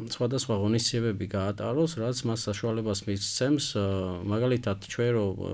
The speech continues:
ყინვის პერიოდში ერთი გრადუსითაც შევამციროთ, ა, ა, ანუ ტემპერატურა, ის, ა, კონკრეტული ღონისძიება საკმარისი იქნება ამა თუ იმ, მაგალითად,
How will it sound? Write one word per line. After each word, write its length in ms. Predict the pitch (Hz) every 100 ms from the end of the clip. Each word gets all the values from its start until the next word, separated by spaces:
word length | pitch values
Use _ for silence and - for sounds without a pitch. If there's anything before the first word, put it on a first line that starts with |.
| 95
ყინვის 360 | 110 113 107
პერიოდში 580 | - 107 110 107 101 104 95 - - -
ერთი 320 | 110 120 123 117
გრადუსითაც 680 | 107 104 107 - 101 92
შევამციროთ, 800 | - 101 101 101 98 90 80 -
ა, 120 | 92 90 90 87 87 - - - - -
ა, 140 | 98 90 87 85 - -
ანუ 240 | 95 101 87 87 -
ტემპერატურა, 1080 | 104 98 107 101 98 107 135 165 156 -
ის, 640 | - - 123 127 - - -
ა, 480 | 104 101 98 95 95
კონკრეტული 640 | 107 113 117 117 104 101
ღონისძიება 560 | 95 104 101 117 123 147
საკმარისი 640 | 117 127 131 127 123 123
იქნება 320 | 127 127 147
ამა 220 | 127 110
თუ 180 | 107 131
იმ, 80 | 131
მაგალითად, 480 | 107 117 131 117